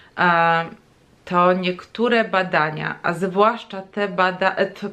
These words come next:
tfu, pytania, a zwłaszcza te pytania z przeczeniem w środku, a, były dla mnie bardzo trudne i wymagające z tego tytułu, że ja sama byłam w bardzo kiepskiej kondycji psychicznej, kiedy, gdzie nie mogłam się w ogóle skupić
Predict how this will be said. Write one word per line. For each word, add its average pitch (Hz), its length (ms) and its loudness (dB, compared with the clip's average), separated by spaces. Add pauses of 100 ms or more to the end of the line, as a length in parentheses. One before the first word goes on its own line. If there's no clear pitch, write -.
(120)
tfu, - 480 0
pytania, 175 720 -2
a 180 120 -4
zwłaszcza 190 440 -2
te 185 140 -10
pytania 185 600 -2
z - 120 -16
przeczeniem 180 640 -4
w 156 60 -16
środku, 160 760 -4 (800)
a, 175 540 4 (120)
były 240 280 4
dla 190 260 2
mnie 208 200 -4
bardzo 185 540 0
trudne 196 560 -2
i 175 140 -6
wymagające 170 1300 0
z - 160 -14
tego 233 400 -2
tytułu, 175 1040 -4
że 185 220 0
ja 185 160 2
sama 208 540 2
byłam 160 380 -4
w - 80 -20
bardzo 180 360 0
kiepskiej 180 640 -6
kondycji 165 540 -8
psychicznej, 185 960 -8
kiedy, 170 500 -2
gdzie 170 280 -2
nie 180 120 0
mogłam 190 360 0
się 180 160 -8
w 156 100 -8
ogóle 165 380 -6
skupić 170 800 -8